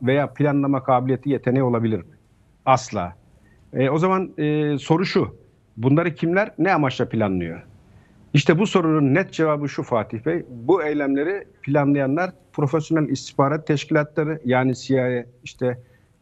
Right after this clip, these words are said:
M I six, ne derseniz deyin adına, bölgede bunun uzantıları ve bunların verdiği eğitimler. Bakın o Tel Abyad'daki kişi de aynı şeyi söyledi. "Ben," dedi, "güvenlik görevlisi olarak," dedi, "petrol tesisine alındım. Ardından," dedi, "bir yıllık eğitime tabi tutuldum. Burada bana,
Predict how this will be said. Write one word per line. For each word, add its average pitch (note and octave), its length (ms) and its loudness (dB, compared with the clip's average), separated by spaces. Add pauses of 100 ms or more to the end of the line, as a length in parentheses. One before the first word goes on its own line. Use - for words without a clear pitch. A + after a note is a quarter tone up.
(100)
M B2+ 260 2
I A#2+ 40 0
six, - 320 -8
ne C3 120 2
derseniz B2 440 0
deyin A2 160 2
adına, A#2 420 -2 (400)
bölgede D3 440 2
bunun D3 200 2
uzantıları C3+ 680 0 (220)
ve B2+ 120 0
bunların D3+ 380 2
verdiği C#3 300 0
eğitimler. A#2+ 720 0 (100)
Bakın C#3 200 2
o D#3 80 2
Tel D#3 200 2
Abyad'daki E3 560 -2
kişi E3+ 300 -2
de D#3+ 40 2
aynı D3 200 2
şeyi B2 260 0
söyledi. F2+ 480 -4 (100)
"Ben," C3+ 160 6
dedi, D3+ 200 0
"güvenlik C#3+ 340 0
görevlisi C3 440 -2
olarak," A2+ 340 -2
dedi, G2 220 -4
"petrol B2 360 0
tesisine B2+ 360 0
alındım. D#3+ 380 2 (540)
Ardından," C3 520 2
dedi, B2+ 180 0
"bir D3 100 4
yıllık C3+ 280 2
eğitime C3 420 0
tabi C#3 300 2
tutuldum. D#3 460 -2 (480)
Burada C#3+ 280 2
bana, D3 280 -2